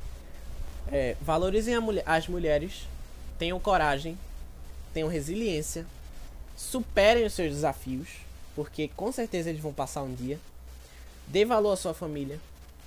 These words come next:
e se aceitem. Se aceitem e aceitem os outros. A aceitação é uma coisa muito importante. Embo-, mesmo que você não aceite o outro como ele é,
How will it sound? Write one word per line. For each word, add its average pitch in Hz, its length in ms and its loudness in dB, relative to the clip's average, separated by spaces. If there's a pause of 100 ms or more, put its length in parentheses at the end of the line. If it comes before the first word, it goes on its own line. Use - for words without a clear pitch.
(140)
e 170 420 -2
se - 200 -4
aceitem. 147 520 0 (1300)
Se - 220 -2
aceitem 220 720 4
e 214 100 4
aceitem 202 480 0
os 180 220 -4
outros. 117 340 -4 (880)
A - 80 0
aceitação 185 840 0
é 196 60 0
uma 190 100 0
coisa 180 260 -2
muito 175 260 -4
importante. 147 840 -4 (560)
Embo-, 196 360 6 (120)
mesmo 202 360 4
que 247 100 -6
você 226 260 0
não 185 100 -2
aceite 170 680 -2 (500)
o 165 60 -2
outro 170 400 4
como 151 320 -2
ele 139 220 2
é, 160 260 6